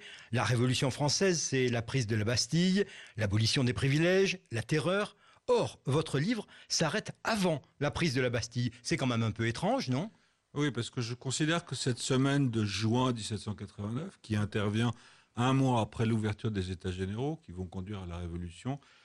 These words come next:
Speaker 2: est la semaine fondatrice de la Révolution. C'est la semaine du renversement de souveraineté, au moment, le moment où la souveraineté passe de la tête du roi à la nation. Et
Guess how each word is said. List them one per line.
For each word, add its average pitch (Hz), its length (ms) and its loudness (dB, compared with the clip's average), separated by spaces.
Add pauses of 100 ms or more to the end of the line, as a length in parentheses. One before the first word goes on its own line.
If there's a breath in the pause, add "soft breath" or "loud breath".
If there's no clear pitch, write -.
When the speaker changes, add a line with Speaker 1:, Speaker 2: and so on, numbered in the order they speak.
(160 soft breath)
Speaker 2:
est 98 80 -6
la 104 140 0
semaine 117 240 -2
fondatrice 107 540 -4
de 104 60 -8
la 95 60 -2
Révolution. 90 460 -8
C'est 95 140 -14
la 92 100 -8
semaine 110 260 -2
du 98 80 -2
renversement 95 560 -4
de 92 80 -6
souveraineté, 87 640 -6 (520 soft breath)
au 95 80 -14
moment, 98 600 0
le 87 160 -4
moment 107 420 2
où 104 140 -2
la 87 100 -8
souveraineté 90 520 -6
passe - 500 -6
de 87 100 -8
la 82 120 -6
tête 92 200 -8
du 87 120 -10
roi 95 420 -6
à 90 40 -10
la 82 120 -6
nation. 87 480 -10 (640 soft breath)
Et 98 380 -2